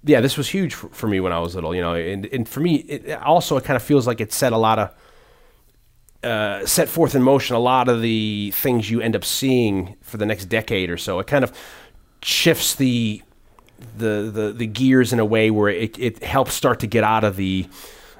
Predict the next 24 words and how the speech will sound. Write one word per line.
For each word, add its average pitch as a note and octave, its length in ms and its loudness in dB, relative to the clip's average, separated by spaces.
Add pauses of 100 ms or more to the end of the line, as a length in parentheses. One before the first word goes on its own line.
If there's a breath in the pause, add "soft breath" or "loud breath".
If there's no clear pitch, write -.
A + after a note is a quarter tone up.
uh, G2 580 0
ridiculous, G#2+ 840 -2
ambiguous G2+ 760 -2
action G#2 500 -4
Schwarzenegger G2+ 480 -4
movies. F2 640 -6
You A#2 140 -6
get G2+ 200 -2
this, A#2 240 0
and G#2 120 0
then G2+ 300 -2
you G#2 120 -2
get F#2 100 -4
Die G#2+ 200 0
Hard G2 260 0
the F#2 60 -4
next G2+ 300 -6
year, F2 280 -4 (380 loud breath)
and A2+ 120 0
that A2+ 140 -2
kinda G#2+ 220 -2
sets - 280 -2
forth G2+ 440 -4
the, F#2+ 380 -4